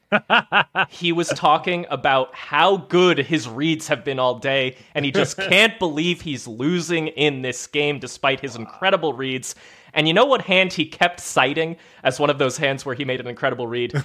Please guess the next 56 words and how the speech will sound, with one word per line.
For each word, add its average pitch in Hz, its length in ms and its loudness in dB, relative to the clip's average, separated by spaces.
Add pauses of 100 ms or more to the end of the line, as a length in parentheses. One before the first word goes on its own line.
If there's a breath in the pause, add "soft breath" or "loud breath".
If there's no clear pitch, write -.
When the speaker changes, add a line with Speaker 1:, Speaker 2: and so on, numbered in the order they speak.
Speaker 1:
<laughs> - 80 -20
Speaker 2:
His 220 180 0
fold 247 280 4
with 214 120 0
two 202 160 -2
pair 175 220 2
against 139 340 -2
me, 139 140 -4
'cause 196 160 -4
I 269 140 2
just 277 200 -2
had 165 580 4 (260 loud breath)
to 180 120 2
have 143 220 4
him 131 160 -4
beat 123 220 -8
there, 120 140 -2
right? 120 220 -2
But 151 140 2
I 165 80 6
did 147 160 -2
not. 117 220 -2
Speaker 1:
Oh, 104 40 -20
wow. 98 360 -20
Speaker 2:
Got 151 220 4
the 143 60 -2
bluff 127 280 0
Speaker 1:
That's 131 80 -8
Speaker 2:
through 123 220 0
Speaker 1:
incredible. - 320 -16 (120)
Speaker 2:
with 139 180 0
the 139 140 -8
ace 120 220 -4
queen, 113 340 -6
queen 120 300 -6
blocker. 113 440 -2 (120)
Really, 156 320 2
really 139 200 0
nice 123 300 -2
one. 127 200 0 (200 soft breath)
But 185 200 6
despite 156 360 0
that 147 160 2
successful 135 440 -6
bluff, 123 300 -2
I 120 100 -2
was 117 180 -8
not 127 400 4
able 120 300 0
to - 120 -10
find 113 260 0
the 113 60 -6
day 110 200 -2
two 120 180 -10
bag. 123 340 2 (400)
But 175 160 6